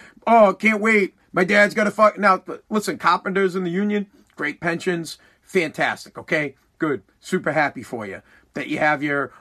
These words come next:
awesome job in the union, 'cause it is a good job. I'm not shitting on union jobs. I'm just saying,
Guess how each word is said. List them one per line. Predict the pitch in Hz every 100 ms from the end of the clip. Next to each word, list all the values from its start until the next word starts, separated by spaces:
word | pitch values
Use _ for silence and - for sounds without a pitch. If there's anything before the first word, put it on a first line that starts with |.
| _
awesome | 160 160 156 156
job | 160 160
in | 156
the | 156
union, | 147 143 147
'cause | 170 147
it | 143
is | 143
a |
good | 147 160
job. | 147 151 143
I'm | 147
not | 139 147
shitting | - 175 -
on | 170 160
union | 151 139 131
jobs. | 110 117 131 156 - - -
I'm | 151
just | 156 185
saying, | - 165 160